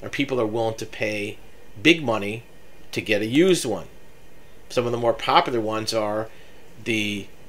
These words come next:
Hyundai, the Kia, some of the Porsche and, um, Audi models, and the Tesla. Those are the, the biggest ones that have a big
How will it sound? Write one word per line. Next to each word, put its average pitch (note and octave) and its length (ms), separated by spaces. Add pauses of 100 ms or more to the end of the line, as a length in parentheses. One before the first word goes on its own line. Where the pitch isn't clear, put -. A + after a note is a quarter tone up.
(260)
Hyundai, C3 480 (840)
the - 80
Kia, C3+ 500 (840)
some F3 420
of C#3+ 360 (120)
the A#2 640 (360)
Porsche C3+ 640
and, A2+ 280 (140)
um, G2+ 400
Audi C3 380
models, B2 640 (440)
and A2+ 200
the A#2+ 40
Tesla. - 520 (100)
Those G2+ 180
are A2 40
the, G2+ 120 (220)
the A2 100
biggest C3+ 400
ones G#2 280
that G2+ 120
have G2+ 380 (240)
a - 60 (160)
big B2 320